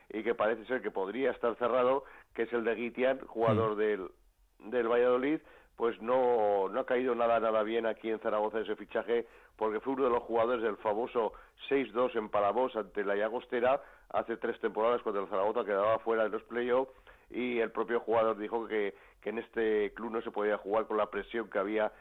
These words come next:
Speaker 1: en la Romareda, y parece ser que ahora podría volver a, a estar sonando ya en el Real Zaragoza.
Speaker 2: Joder. Oye, ¿qué pasa con la situación de Pombo? Porque el otro día, eh, volvía a ser suplente, luego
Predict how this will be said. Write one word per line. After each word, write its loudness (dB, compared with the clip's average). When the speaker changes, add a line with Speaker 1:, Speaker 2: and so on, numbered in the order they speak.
Speaker 1:
en -4
la 2
Romareda, 2
y -10
parece -2
ser -6
que -2
ahora 2
podría 0
volver 2
a, 2
a 0
estar -2
sonando -2
ya 0
en 0
el -4
Real -4
Zaragoza. -4
Speaker 2:
Joder. -4
Oye, 4
¿qué -2
pasa 2
con 2
la 4
situación 0
de 2
Pombo? 2
Porque -2
el 0
otro -2
día, 2
eh, -2
volvía 0
a 0
ser -4
suplente, 2
luego 4